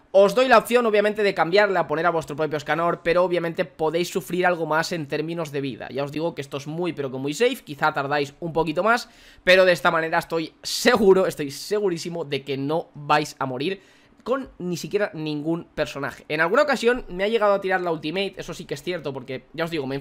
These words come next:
me he encontrado con algunos compañeros que iban buildeados de una forma subóptima, he visto algún que otro King que ha pegado diez K con algún,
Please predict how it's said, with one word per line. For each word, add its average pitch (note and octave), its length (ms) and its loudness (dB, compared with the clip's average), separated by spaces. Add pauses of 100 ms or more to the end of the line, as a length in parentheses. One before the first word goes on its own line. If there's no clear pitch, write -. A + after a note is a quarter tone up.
me D#3 120 -6
he - 20 -4
encontrado E3+ 380 -2
con D#3+ 140 -4
algunos D#3+ 240 -6
compañeros D3 500 -6
que D3 80 -8
iban C#3+ 320 -4 (260)
buildeados D3+ 440 0
de D3+ 40 -8
una C#3+ 120 -4
forma C#3+ 240 -4
subóptima, D#3 520 -6
he D#3 80 -4
visto D3 200 -8
algún D3+ 180 -6
que D3+ 80 -8
otro C3+ 180 -6
King D3 200 -6
que C#3+ 80 -6
ha - 20 -4
pegado C3+ 500 -4
diez - 280 -10
K D3 300 2 (100)
con B2 120 -10
algún, B2 600 -10